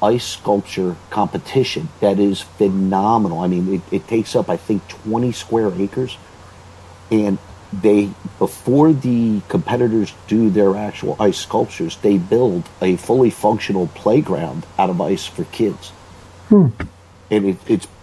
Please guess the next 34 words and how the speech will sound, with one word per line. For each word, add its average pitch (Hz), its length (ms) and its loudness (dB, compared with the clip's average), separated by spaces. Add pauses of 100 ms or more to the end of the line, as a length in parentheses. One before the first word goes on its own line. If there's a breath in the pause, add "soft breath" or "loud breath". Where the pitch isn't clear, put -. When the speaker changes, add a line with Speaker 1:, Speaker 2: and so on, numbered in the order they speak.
(120)
Speaker 1:
if 113 420 0
you 123 80 0
get 143 160 4
a 139 60 0
chance, 120 400 -2
check - 260 -4
it 104 60 0
out. 98 180 2
I 92 80 0
know 101 320 6
it's - 160 -4
all 104 180 4
over 98 140 2
the 92 100 -2
websites 92 800 -2
and 92 100 -2
stuff. - 280 -8 (580 loud breath)
And 101 120 -4
you'd 101 140 0
be 113 100 4
amazed 95 480 4
at 92 120 -12
some 101 140 0
of 92 40 0
the 92 80 -2
sculptures 95 560 -2
and 87 100 -6
stuff - 260 -6
they 87 120 -2
do, 87 180 -2
but 87 180 -2
it's - 200 -8
just - 220 0 (220)
phenomenal 87 760 0